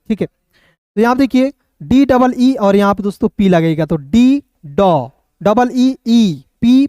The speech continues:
प, दीप। के क लिखिएगा, डबल ई ई पी का प, कीप। एस एल को स्लो पढ़ेंगे, एस एल को स्लो, डबल ई ई पी का प, स्लीप।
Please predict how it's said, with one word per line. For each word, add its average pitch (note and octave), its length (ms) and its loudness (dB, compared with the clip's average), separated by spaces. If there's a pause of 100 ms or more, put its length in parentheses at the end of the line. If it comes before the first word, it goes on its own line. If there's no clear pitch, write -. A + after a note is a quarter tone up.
(160)
प, F3 280 0 (600)
दीप। B3+ 760 0 (880)
के C4 220 2 (140)
क B3 160 2
लिखिएगा, C4 560 0
डबल A3 300 0
ई A#3+ 280 -2
ई B3 200 2 (120)
पी B3 180 2
का A3+ 200 -2
प, D#3+ 340 -2 (920)
कीप। C4+ 680 0 (560)
एस A3+ 220 0
एल C#4 140 2
को C4+ 160 -2
स्लो B3 380 0
पढ़ेंगे, E3 380 -2
एस F#3+ 220 -2
एल A#3+ 100 2
को C4 220 -2
स्लो, A#3 500 0 (360)
डबल G#3 380 0
ई A#3+ 220 -2
ई B3+ 200 2 (140)
पी A#3+ 180 2
का G#3 200 0
प, D#3 380 -4 (540)
स्लीप। C4+ 680 0